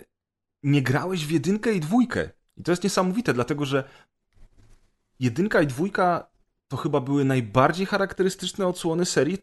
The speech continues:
oczywiście w tamtych lat. I to, czym one były... Trochę jeszcze Need for Speed trzy Hot Pursuit rzeczywiście też, to jest właśnie to, co później próbowano odtworzyć w tym Need for Speed Hot Pursuit z dwa tysiące dziesiątego roku,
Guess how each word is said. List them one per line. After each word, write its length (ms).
oczywiście 460
w 40
tamtych 320
lat. 300
I 140
to, 440
czym 300
one 300
były... 680
Trochę 300
jeszcze 200
Need 140
for 140
Speed 300
trzy 160
Hot 200
Pursuit 380
rzeczywiście 500
też, 480
to 120
jest 140
właśnie 340
to, 340
co 180
później 480
próbowano 420
odtworzyć 540
w 100
tym 380
Need 180
for 160
Speed 240
Hot 180
Pursuit 360
z 80
dwa 160
tysiące 280
dziesiątego 420
roku, 300